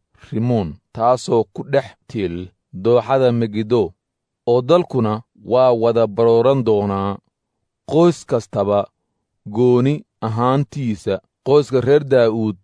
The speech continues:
gooni ahaantiis, naagahoodana gooni ahaantood, qoyska reer Naataanna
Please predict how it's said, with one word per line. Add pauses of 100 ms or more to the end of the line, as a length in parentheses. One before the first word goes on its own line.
gooni
ahaantiis, (560)
naagahoodana (360)
gooni
ahaantood, (160)
qoyska
reer
Naataanna